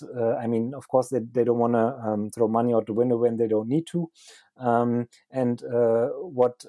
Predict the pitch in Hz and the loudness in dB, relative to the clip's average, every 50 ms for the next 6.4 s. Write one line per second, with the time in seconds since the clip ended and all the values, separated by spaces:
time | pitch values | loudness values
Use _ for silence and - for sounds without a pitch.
0 | - - 131 139 123 123 113 - 170 208 202 214 196 170 175 170 - - - 139 | -10 -6 -4 -2 0 0 0 2 2 0 0 2 2 4 4 4 2 0 0 0
1 | 135 135 - _ _ _ _ _ _ _ _ 127 135 - - 147 139 135 135 135 | 0 0 0 _ _ _ _ _ _ _ _ -20 -20 -8 0 2 2 2 2 2
2 | 139 147 147 135 127 127 123 123 127 123 120 120 117 123 143 - - 117 135 127 | -2 -2 -4 -4 -2 -2 -2 -2 -2 -2 -2 -4 -4 -6 -8 -12 -6 0 2 4
3 | 120 120 120 120 160 185 180 - - - - 151 147 151 151 147 135 139 131 123 | 4 4 4 4 2 2 2 0 -6 -4 -2 -2 0 0 -2 -2 -2 0 2 4
4 | 113 110 110 110 - 131 - - 98 - - _ _ _ _ _ _ _ 117 117 | 4 2 2 2 0 -2 -2 -2 -6 -12 -18 _ _ _ _ _ _ _ -16 -14
5 | 117 113 120 120 113 110 113 131 139 143 127 127 135 127 131 139 139 143 156 170 | -12 -8 -4 -4 -4 -4 -4 -6 -10 -6 0 2 4 4 4 4 2 2 2 2
6 | 165 160 143 131 135 135 - | 2 0 0 -2 -4 -4 -6